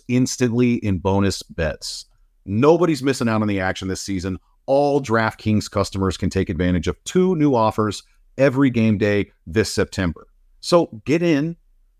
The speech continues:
on the N F L Week two action with DraftKings Sportsbook. Download the app now and use code K C S N to sign up. If you don't use that code, folks, Dirk's coming after you. All right? New customers can bet just five dollars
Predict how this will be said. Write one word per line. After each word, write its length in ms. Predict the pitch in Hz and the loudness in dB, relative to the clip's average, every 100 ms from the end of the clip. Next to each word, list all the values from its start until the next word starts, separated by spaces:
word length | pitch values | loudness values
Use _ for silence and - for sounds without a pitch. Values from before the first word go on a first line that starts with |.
| _ 107 | _ -2
on 140 | 117 | 0
the 160 | 117 131 | 2 2
N 60 | |
F 120 | 180 | 2
L 140 | 170 165 | 2 2
Week 160 | 160 160 | 0 -2
two 180 | 196 | -2
action 280 | 151 147 175 | 0 0 -2
with 100 | 170 | -2
DraftKings 420 | 135 139 - 175 | 2 0 0 -4
Sportsbook. 520 | - 226 277 - 104 - _ _ _ _ _ _ | 2 2 2 2 -2 -4 _ _ _ _ _ _
Download 340 | 151 196 202 | 2 4 4
the 160 | 160 151 | 2 0
app 140 | 135 | 0
now 380 | 98 85 82 85 _ _ _ | -2 -4 -6 -10 _ _ _
and 140 | 104 113 | -2 0
use 180 | 139 | 0
code 320 | - 113 104 - | 2 2 2 0
K 200 | 127 131 | 0 0
C 260 | - 123 | 2 2
S 180 | 113 - | 2 0
N 320 | 101 95 92 - _ | -2 -2 -4 -8 _
to 100 | - | -6
sign 360 | 107 - 95 92 | -4 0 0 2
up. 200 | 85 76 | 0 -2
If 160 | - 101 | -4 0
you 60 | |
don't 160 | 123 143 | 0 2
use 140 | 147 | 0
that 180 | 135 131 | 0 0
code, 340 | 156 120 73 - _ _ - _ - | 2 0 -2 -8 _ _ -20 _ 0
folks, 260 | 95 - | 0 0
Dirk's 460 | - 107 113 - - | -2 0 0 -6 -10
coming 260 | - 120 | 0 2
after 220 | 82 85 - | 2 -4 -10
you. 100 | - _ _ _ _ _ _ | -16 _ _ _ _ _ _
All 100 | 85 | -2
right? 200 | 92 101 - _ | 0 0 -4 _
New 320 | 104 127 202 | 0 2 2
customers 520 | 196 123 - 87 82 - | 4 2 2 -2 -2 0
can 140 | 95 | 0
bet 260 | 95 95 92 | 2 -2 -4
just 380 | 95 143 - | -2 -2 -4
five 480 | - - 117 135 143 | -14 -2 0 2 0
dollars 560 | 113 104 127 156 - | 2 2 2 -4 -10